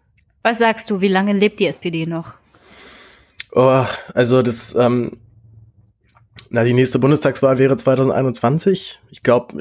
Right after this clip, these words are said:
Speaker 2: gehe mal davon aus,
Speaker 1: Hm.
Speaker 2: dass sie aber früher kommt. Es gibt ja immer diesen, äh, oder es gibt ja auch im Koalitionsvertrag vereinbart, diesen kurzen, diesen kurzen Stopp, um nochmal zu, um mal zu reflektieren, wie liefen jetzt die letzten zwei Jahre in der GroKo und machen wir das vielleicht doch
Speaker 1: Eine
Speaker 2: nochmal.
Speaker 1: Bilanz,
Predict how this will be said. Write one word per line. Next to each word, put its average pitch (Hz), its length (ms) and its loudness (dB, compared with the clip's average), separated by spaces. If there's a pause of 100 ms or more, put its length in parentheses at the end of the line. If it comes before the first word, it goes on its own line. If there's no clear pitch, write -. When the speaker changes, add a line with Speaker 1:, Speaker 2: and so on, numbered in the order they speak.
(120)
Speaker 2:
gehe 135 180 2
mal 147 100 2
davon 131 240 0
aus, 117 140 2
Speaker 1:
Hm. 101 60 -8
Speaker 2:
dass - 100 -2
sie 139 100 0
aber 117 180 2
früher 139 280 0
kommt. 147 360 -4 (1040)
Es 127 120 -2
gibt - 180 -2
ja 151 80 2
immer 147 160 2
diesen, 135 460 0
äh, 117 240 0
oder 123 140 0
es 120 100 -2
gibt 131 160 -2
ja 131 80 2
auch - 20 -2
im 127 80 -2
Koalitionsvertrag 135 680 0
vereinbart, 131 500 2
diesen 123 160 0
kurzen, 127 460 0
diesen 120 200 0
kurzen 120 280 0
Stopp, - 360 -2
um 110 140 -4
nochmal 123 260 2
zu, - 120 -6
um 123 80 0
mal 117 140 2
zu 131 100 0
reflektieren, 127 520 0
wie 123 60 2
liefen 139 240 0
jetzt 127 160 0
die 147 40 2
letzten 135 280 0
zwei 123 200 0
Jahre 127 180 4
in 127 80 2
der 123 100 2
GroKo 127 420 2
und 113 200 -2
machen 123 200 0
wir 123 60 4
das 120 140 0
vielleicht 113 260 0
doch 120 60 2
Speaker 1:
Eine 123 100 2
Speaker 2:
nochmal. 117 280 2
Speaker 1:
Bilanz, 180 240 -6